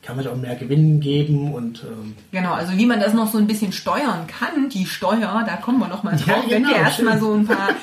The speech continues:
Speaker 2: <laughs> ähm, paar grundlegende Dinge noch mal geklärt haben. Also du weißt jetzt erstmal, unter siebzehntausendfünfhundert Euro Umsatz,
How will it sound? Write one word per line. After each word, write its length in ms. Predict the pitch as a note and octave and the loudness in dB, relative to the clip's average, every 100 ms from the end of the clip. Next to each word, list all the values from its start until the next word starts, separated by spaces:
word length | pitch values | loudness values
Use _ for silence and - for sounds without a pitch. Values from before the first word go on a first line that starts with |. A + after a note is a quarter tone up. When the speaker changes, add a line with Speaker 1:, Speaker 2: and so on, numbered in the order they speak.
| A4 | -4
Speaker 2:
<laughs> 240 | - - | -4 -6
ähm, 220 | G3 G3 | -2 -2
paar 180 | G#3 G3+ | 0 -2
grundlegende 640 | G#3 B3+ - A#3 G3 F#3 | 0 0 2 0 0 -4
Dinge 500 | E3 G3 G#3 F#3+ F3+ F3+ - - - | -4 0 2 2 -4 -8 -16 -10 -4
noch 100 | G3+ | 0
mal 160 | F#3+ | 0
geklärt 520 | F#3+ - F#3 F3 F3+ | -2 -6 -4 -2 -2
haben. 180 | E3+ D#3 | -6 -6
Also 160 | D#3+ E3+ | -6 -4
du 100 | G#3 | 0
weißt 200 | A#3 C4 | 0 0
jetzt 120 | A3 | 0
erstmal, 580 | G#3+ G#3+ A3 G3+ G3 G#3 | 0 0 0 0 -2 -2
unter 220 | A3 G#3+ | 2 2
siebzehntausendfünfhundert 1400 | G#3 F#3+ G#3+ G#3+ - G3+ F#3 F#3 F#3 G3+ F#3+ G3 F3+ E3 | 0 -2 -2 0 0 0 0 0 -2 -2 -2 -2 -4 -4
Euro 320 | - E3+ F3 | -6 -6 -4
Umsatz, 720 | E3+ - F#3+ F3+ E3 - - | -6 2 2 4 0 -4 -6